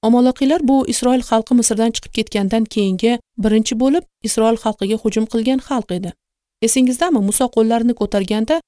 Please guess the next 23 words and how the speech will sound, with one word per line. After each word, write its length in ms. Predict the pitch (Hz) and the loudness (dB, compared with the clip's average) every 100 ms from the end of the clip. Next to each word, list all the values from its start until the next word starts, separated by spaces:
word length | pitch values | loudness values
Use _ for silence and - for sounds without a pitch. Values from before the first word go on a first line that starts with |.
| - | -6
Isroil 380 | 226 247 262 349 | -2 0 0 0
xalqi 360 | - 226 - | -2 -4 -4
g'olib 320 | 226 262 262 | -2 0 0
bo'lardi, 400 | 185 180 170 - 180 _ | 0 -6 -8 -12 -16 _
tushirganda 520 | - - 202 190 185 226 | -6 -4 -2 -2 0 0
esa 160 | 285 | 2
mag'lub. 360 | 262 269 220 - _ _ - | 2 2 0 -4 _ _ -8
Shaul 320 | - 269 349 | 0 0 0
hukmronligi 580 | - 254 240 233 214 214 | 2 4 4 4 2 0
paytida 400 | 202 196 190 311 | -4 -4 -4 -2
Xudovand 460 | - 196 196 196 | 0 0 0 -2
shularni 340 | - 196 190 190 | -2 -2 -2 -4
eslab, 320 | 190 - 247 - _ - | -4 -2 -4 -4 _ -6
unga 260 | 202 214 | -2 0
shunday 280 | - 214 233 | 0 -2 -2
buyruq 300 | 214 233 226 | 0 0 -2
berdi: 260 | 180 175 165 - _ | -6 -8 -12 -16 _
"Endi 280 | - 190 185 180 | -4 -2 -2 -4
borib, 280 | 180 220 277 _ - | -4 -4 -6 _ -4
Omoloq 380 | 220 226 302 | 2 2 2
xalqiga 480 | - 240 214 185 208 208 - | 0 -4 -2 -2 -2 -2 -4
hujum 320 | - 202 185 | -6 -4 -6
qil. 180 | - | -8